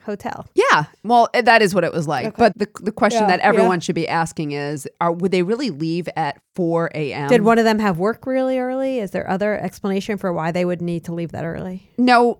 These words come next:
Speaker 2: I don't think so. And interestingly, I'm pretty sure he didn't work very much. So,
Speaker 1: Okay.
Speaker 2: uh,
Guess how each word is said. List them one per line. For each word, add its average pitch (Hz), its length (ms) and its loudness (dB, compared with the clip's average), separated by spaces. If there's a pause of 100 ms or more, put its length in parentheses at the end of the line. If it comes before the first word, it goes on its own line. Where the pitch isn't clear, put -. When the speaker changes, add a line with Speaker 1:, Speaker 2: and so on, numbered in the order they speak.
(100)
Speaker 2:
I 220 60 2
don't 220 240 0
think 214 180 -2
so. 156 380 -2 (120)
And 208 240 2 (220)
interestingly, 214 460 -2
I'm 175 100 -2
pretty 214 160 -4
sure 185 140 -2
he 175 180 -2
didn't 165 180 -2
work 151 220 -4
very 165 180 -2
much. 165 300 -4
So, 139 340 -4
Speaker 1:
Okay. 202 240 -4
Speaker 2:
uh, 156 200 -4